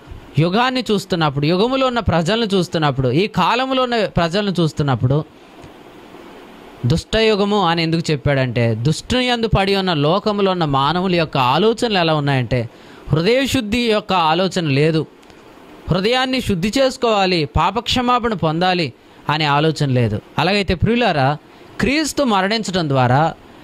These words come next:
ఎందరైతే ఆ మరణాన్ని గ్రహించారో వారు పాపక్షమాపణ పొందటం ద్వారా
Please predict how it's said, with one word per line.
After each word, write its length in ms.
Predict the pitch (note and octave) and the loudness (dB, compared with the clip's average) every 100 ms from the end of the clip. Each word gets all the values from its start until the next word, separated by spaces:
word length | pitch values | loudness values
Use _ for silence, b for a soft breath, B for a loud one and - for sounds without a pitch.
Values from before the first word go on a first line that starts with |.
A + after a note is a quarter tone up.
| B D3 | B -4
ఎందరైతే 480 | F#3 B3 C4 B3+ | -2 0 0 2
ఆ 160 | C4 A3 | 2 2
మరణాన్ని 840 | F3 E3 G#3 A#3+ A#3+ A#3 G3+ C#3 A2+ | 2 0 2 0 0 0 -2 -4 -2
గ్రహించారో 800 | D#3+ E3+ B3 A3+ G3+ D3 E3 G3 - B B | 0 2 0 0 0 2 0 -2 -6 B B
వారు 180 | D#3+ G3 | 0 0
పాపక్షమాపణ 880 | D3+ C#3 F#3+ A#3+ - A#3+ A#3+ A3+ G#3 | 0 -2 -2 -2 -2 0 0 0 0
పొందటం 440 | F#3 E3+ D#3+ C#3+ | -2 -2 -2 0
ద్వారా 360 | C3 B2+ C#3+ | 2 2 2